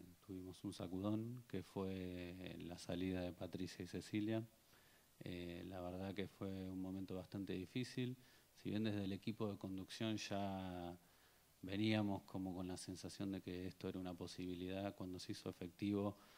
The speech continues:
fue un golpe muy fuerte para la organización y para los trabajadores.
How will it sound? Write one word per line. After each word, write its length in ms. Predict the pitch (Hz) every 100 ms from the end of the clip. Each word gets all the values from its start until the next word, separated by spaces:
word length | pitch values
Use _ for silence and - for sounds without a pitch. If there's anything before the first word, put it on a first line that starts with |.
| - -
fue 140 | -
un 80 | 98
golpe 240 | 101 95
muy 180 | 95 104
fuerte 400 | - 120 104 98
para 220 | 90 92
la 80 | 90
organización 680 | 90 90 90 90 85 107 104
y 60 | 98
para 220 | 92 92
los 140 | 87
trabajadores. 800 | - 92 87 92 95 110 110 107